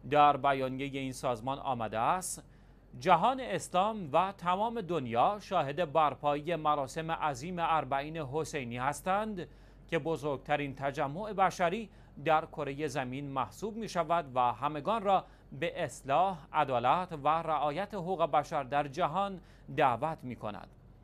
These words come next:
دلیل جاودانگی این مراسم تاریخی و عظیم شخصیتی است که نماد آزادی و آزادگان است، شخصیتی که به بیان سخن حق در جامعه و مبارزه با باطل اهتمام داشت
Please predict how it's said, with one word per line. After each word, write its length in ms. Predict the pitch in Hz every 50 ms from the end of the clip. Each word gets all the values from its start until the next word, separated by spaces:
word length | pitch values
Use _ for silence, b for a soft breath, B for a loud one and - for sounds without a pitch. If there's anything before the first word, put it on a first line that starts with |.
| - - - - - -
دلیل 400 | 123 127 120 123 127 131 135 135
جاودانگی 720 | 123 117 139 127 120 110 120 127 127 123 123 117 117 139 143
این 200 | 139 - 185 190
مراسم 500 | 180 160 147 139 131 123 - 151 135 123
تاریخی 480 | 120 - 135 131 139 143 131 - 160 165
و 120 | 147 135
عظیم 680 | 127 - - 135 135 123 117 151 214 214 214 208 196 151 B B B B B
شخصیتی 840 | - - 240 214 160 - - - 190 202 208 254 254 - 185 147 131
است 160 | 110 - -
که 80 | - 139
نماد 420 | 135 131 131 123 131 143 151 143
آزادی 680 | 160 160 - 156 160 151 147 120 151 151 143 151 208 202
و 120 | 147 156
آزادگان 920 | 160 170 - - - 170 151 139 117 131 139 127 120 131 113 120 110 101 101 - - -
است، 320 | - - - - - - B B B B B B B B B -
شخصیتی 500 | - 135 117 - - 135 123 120 147 139
که 220 | - - 147 147
به 140 | 139 139 139
بیان 500 | 131 127 139 135 131 131 139 147 151 143
سخن 420 | - - - 135 131 - 139 143
حق 320 | 143 123 110 143 151 151 127
در 240 | 123 139 135 131 117
جامعه 560 | 113 131 156 147 151 156 160 180 196 175 B B B B B - 135 127
و 160 | 160 175 175
مبارزه 560 | 175 175 170 160 165 156 156 156 135 170 180
با 200 | 147 160 165 165
باطل 580 | 147 135 151 156 143 - - 147 139 131 127 127 - -
اهتمام 640 | 165 147 117 101 - - 131 120 113 110 113 120 117
داشت 500 | 147 165 196 208 214 208 - - -